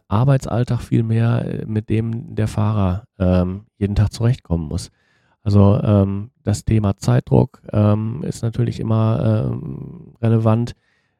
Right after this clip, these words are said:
Das Thema Pausengestaltung, ähm, wo kann ich denn mal zur Toilette gehen beispielsweise, ist für, für die Busfahrer ein ganz wichtiges Thema.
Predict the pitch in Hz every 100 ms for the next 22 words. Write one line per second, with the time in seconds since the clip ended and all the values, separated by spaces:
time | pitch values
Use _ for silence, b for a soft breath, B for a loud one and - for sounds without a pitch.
0 | _ - 101 - 110 110 117 117 117 117
1 | 113 - 110 117 120 117 117 113 113 117
2 | 107 104 104 117 110 107 113 113 117 -
3 | 110 107 - - 107 117 123 110 110 110
4 | 107 117 113 - 104 107 110 107 - 110
5 | 104 107 107 107 107 - 110 107 107 110
6 | 117 113 113 113 101 110 113 110